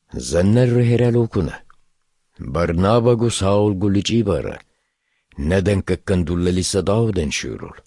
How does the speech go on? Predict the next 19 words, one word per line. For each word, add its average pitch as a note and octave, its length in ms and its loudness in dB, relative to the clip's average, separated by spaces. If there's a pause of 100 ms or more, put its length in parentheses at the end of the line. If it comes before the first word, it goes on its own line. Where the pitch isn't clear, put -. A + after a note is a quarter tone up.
(760)
Մուճումալ A2 540 2
միկկում B2+ 380 4
բոտ A2+ 260 2
միննել A2+ 460 2 (320)
զումագուդուր F2 680 0
հունու, E2+ 300 -2 (840)
գեննեի B2 520 4
քարուդիր C3 540 2
հունու B2+ 300 2
դոյայ G#2+ 360 2
գուդուրնու, F#2 480 0 (580)
գետ G2+ 300 0
էյլը A#2+ 180 2
ոկունը։ - 460 -8 (1700)
Իսել G#2 360 4
վակիլ A2 380 2
տուրալ G2+ 400 4 (300)
Կիպրդանի G2+ 720 2
դուրմուր։ G#2 480 2